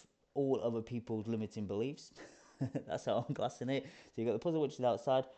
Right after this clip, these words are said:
which is everyone else's limiting beliefs. And then we start doing certain sections on the inside, which then is doubt. Um, then that's your own s-, uh, self-doubt. Then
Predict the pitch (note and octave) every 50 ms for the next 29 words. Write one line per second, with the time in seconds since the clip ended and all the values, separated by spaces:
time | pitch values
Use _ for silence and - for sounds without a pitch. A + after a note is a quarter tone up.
0 | - - - A#2+ B2+ C#3 C#3 C3+ B2+ A#2 A#2 A#2 A#2 - A#2 A2 G#2 - - _
1 | _ - - G#2+ G#2 G2 - G2 F#2 E2 E2+ G2+ B2+ D#3 D#3 - - _ _ -
2 | - _ _ - - E3 D#3 D3+ D3 - - C3+ - - B2+ B2+ B2 B2+ A#2+ A#2+
3 | - - _ - - - C3+ B2 A2 A2+ G#2+ - - A2+ - - - A#2+ A2 G2+
4 | F#2+ F#2+ - _ _ - G2+ G2+ F#2+ A2 C3 C#3+ C#3 - - C3+ C#3 C3+ B2+ F2+
5 | - - A2 G#2+ G2+ G2 G2 F#2+ G2 - A#2 A2+ A2+ G#2+ G#2 - - - - -
6 | - _ _ - F2+ F2+ F2+ F2+ F2 F2 E2+ D2 G2 G2 F#2+ F2+ D2 - - G2+
7 | F#2+ F#2+ F#2 F2+ D2 - - - - - - - - G2 G2 G2 - - - A#2
8 | A#2 A2+ - - B2 A2+ A2 A2 G#2+ G2+ - - - - - - - G2 G2 G2
9 | G2 F#2